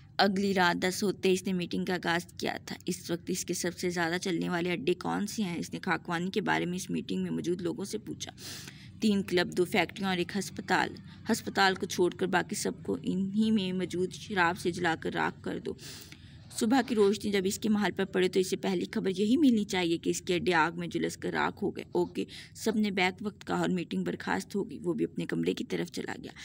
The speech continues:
आने वाले दिनों में शायद इसे जर्मनी जाना पड़ता, इसलिए यहाँ का काम वो ख़त्म करना चाहता था सब।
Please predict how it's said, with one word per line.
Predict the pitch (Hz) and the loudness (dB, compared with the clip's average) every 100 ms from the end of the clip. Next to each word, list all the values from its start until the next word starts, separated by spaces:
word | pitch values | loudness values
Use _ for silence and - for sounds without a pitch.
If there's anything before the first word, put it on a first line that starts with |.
| - - - | -16 -8 0
आने | 170 170 | 0 2
वाले | 170 165 | 0 0
दिनों | 165 170 | 0 -2
में | 170 | -2
शायद | 170 175 165 | -2 2 2
इसे | 180 - | 2 -2
जर्मनी | 175 170 175 202 | -2 0 0 0
जाना | 208 170 - | 0 -2 -4
पड़ता, | - - - - | -8 -12 -12 -8
इसलिए | 180 - 185 | -4 0 0
यहाँ | 190 170 | 0 -2
का | 180 | -4
काम | 175 165 170 | -4 -2 -2
वो | 180 | -4
ख़त्म | 196 - 214 | -6 -4 -4
करना | 196 - | -2 -4
चाहता | - - - 57 | -4 -8 -8 -10
था | - - | -10 -12
सब। | - | -14